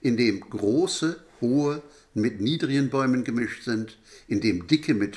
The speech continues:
dünnen gemischt sind und in dem vor allen Dingen die Bäume unterschiedlich alt sind. Und das führt dazu, dass sie natürlich in unterschiedlichen Tiefen wurzeln und der Boden unter solchen Wäldern sieht ganz anders aus.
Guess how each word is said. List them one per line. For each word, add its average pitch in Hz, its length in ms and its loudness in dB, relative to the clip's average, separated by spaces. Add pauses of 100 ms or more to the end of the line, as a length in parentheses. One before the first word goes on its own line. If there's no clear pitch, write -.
(120)
dünnen 147 460 2
gemischt 127 440 -2
sind 117 280 -2 (540)
und 226 200 0
in 151 100 -2
dem 143 180 2
vor - 140 -8
allen 127 140 0
Dingen 131 400 2
die 107 140 -4
Bäume 131 380 -2
unterschiedlich 139 840 0
alt 92 220 -4
sind. 76 380 -8 (580)
Und 147 140 2
das 208 140 -2
führt 226 260 -2
dazu, 143 480 -2
dass 135 140 -2
sie 139 100 -2
natürlich 131 520 -2 (220)
in 120 300 2
unterschiedlichen 156 720 -4
Tiefen 98 440 -4
wurzeln 151 500 -4 (600)
und - 460 0 (460)
der 113 100 2
Boden 160 500 -2
unter 101 280 -4
solchen 85 400 -8
Wäldern 87 440 -6
sieht 131 480 -4
ganz 185 280 -4
anders 90 420 -6
aus. - 440 -16